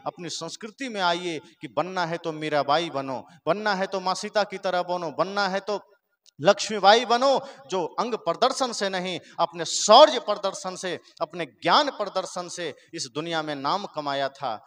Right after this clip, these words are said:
इसलिए मैंने कहा, ये सत्संग आपके जीवन के समस्याओं का समाधान हो सकता है, ये सत्संग आपके जीवन के प्रश्नों का उत्तर हो सकता है। इसलिए आज ये अंतिम दिन, अंतिम सत्र और अंतिम घड़ी है। अब ये भजन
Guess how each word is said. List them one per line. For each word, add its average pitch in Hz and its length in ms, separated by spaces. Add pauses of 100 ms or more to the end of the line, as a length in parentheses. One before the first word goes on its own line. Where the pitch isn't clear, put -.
(160)
इसलिए 170 280
मैंने 135 280
कहा, 156 400 (240)
ये 135 60
सत्संग 180 500
आपके 143 280
जीवन 147 320
के 143 120
समस्याओं 151 600
का 143 120
समाधान 123 640
हो 110 140
सकता 107 460
है, 87 60 (300)
ये 165 60
सत्संग 190 440
आपके 185 260
जीवन 175 300
के 185 120
प्रश्नों 214 420
का 202 100
उत्तर 208 300
हो 170 160
सकता 160 380
है। 143 240 (180)
इसलिए 156 340
आज 175 300
ये 156 80
अंतिम 165 440
दिन, 196 160
अंतिम 151 400
सत्र - 360
और 135 180
अंतिम 139 340 (180)
घड़ी 147 180
है। 110 240 (380)
अब 147 320 (240)
ये 143 80
भजन 202 480